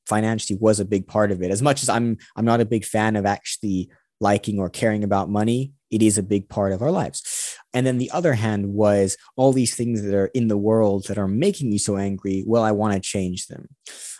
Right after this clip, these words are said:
And so I wanted to be able to change my life and change the world at the same time. At the time, I thought that, I was such a cynical person. I thought that was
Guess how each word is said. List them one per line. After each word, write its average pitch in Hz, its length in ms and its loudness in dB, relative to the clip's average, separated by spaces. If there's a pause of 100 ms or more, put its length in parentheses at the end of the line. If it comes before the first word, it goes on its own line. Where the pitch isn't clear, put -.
And 117 200 -2
so 120 120 -2
I 117 60 4
wanted 135 500 0
to 120 120 -4
be 110 160 2
able 104 180 0
to - 120 -12
change 101 360 -6
my 117 220 0
life 98 480 -2
and 95 160 -8
change 98 260 -8
the 104 80 -10
world 139 300 2
at - 60 -14
the 98 60 -12
same 101 240 -2
time. 98 400 -6 (400)
At - 140 -8
the 120 80 -6
time, 107 600 -2 (200)
I 139 160 2
thought 127 300 -2
that, 107 180 0
I 113 40 2
was 113 220 0
such - 220 -2
a - 60 -4
cynical 120 400 0
person. 120 420 -2
I 127 140 -2
thought 123 240 -6
that 107 180 -6
was 98 180 -6